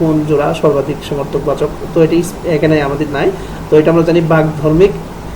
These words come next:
বিড়াল তপস্বী, ঠিক আছে? এটা বারোতম বিসিএস পরীক্ষা আসছে। এবং রাম গোড়ের ছানা হচ্ছে আমাদের মুখ ভার করে থাকে যেটা,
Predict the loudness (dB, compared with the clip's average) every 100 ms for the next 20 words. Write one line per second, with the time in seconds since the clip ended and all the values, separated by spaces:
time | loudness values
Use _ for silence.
0 | -10 -2 4 4 4 2 -2 -4 -6 -8
1 | -6 -4 -2 0 0 0 -2 -6 -6 -6
2 | -4 -6 -4 -4 -4 -4 -2 0 -2 -6
3 | -12 -8 0 2 6 6 6 6 2 2
4 | 2 0 2 4 4 2 2 0 4 2
5 | 2 0 0 0